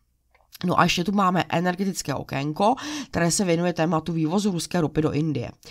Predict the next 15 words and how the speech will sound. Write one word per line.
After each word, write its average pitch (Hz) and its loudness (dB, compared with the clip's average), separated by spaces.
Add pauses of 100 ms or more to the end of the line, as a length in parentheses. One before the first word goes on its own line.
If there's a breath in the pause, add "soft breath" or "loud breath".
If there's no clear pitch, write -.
(340 loud breath)
Od 175 4
začátku 285 6
letošního 262 6
roku 247 2
se 220 2
ruská 220 4
ropa 202 2 (140)
vyšplhala 185 2
na 190 0
nejvyšší 180 2
příčky - -2
v 196 -8
indických 175 0
dovozech 165 2
ropy. 151 -2